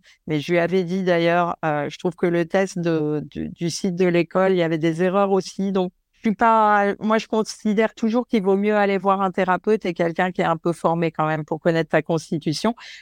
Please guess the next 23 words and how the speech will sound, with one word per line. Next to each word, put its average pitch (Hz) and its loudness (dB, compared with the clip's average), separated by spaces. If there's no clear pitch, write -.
Mais 180 0
déjà 233 2
là, 202 2
d'après 175 0
ce - -12
que 175 0
je - -6
t'ai 160 0
dit, 196 0
euh, 131 -4
je, 147 -2
je 135 -4
pense, 208 0
j'espère 165 0
que - 0
nos 170 0
auditeurs 165 0
vont 190 0
se - -2
dire, « 170 2
Ah 180 2
bah 170 2
oui, 226 2